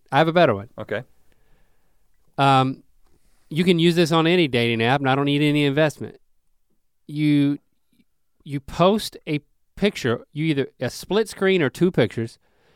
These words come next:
Speaker 1: and you're like, "This is me going out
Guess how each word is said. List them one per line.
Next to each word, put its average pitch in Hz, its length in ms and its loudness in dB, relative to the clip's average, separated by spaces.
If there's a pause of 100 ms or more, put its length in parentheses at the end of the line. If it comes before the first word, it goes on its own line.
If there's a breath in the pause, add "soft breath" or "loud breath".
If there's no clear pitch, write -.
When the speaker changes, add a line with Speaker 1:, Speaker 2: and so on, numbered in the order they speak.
(160)
Speaker 1:
and 131 120 -4
you're 135 120 0
like, 110 240 -2 (840)
"This 170 360 2
is 151 340 0 (920)
me 143 280 -2
going 127 420 -2 (140)
out 139 500 -2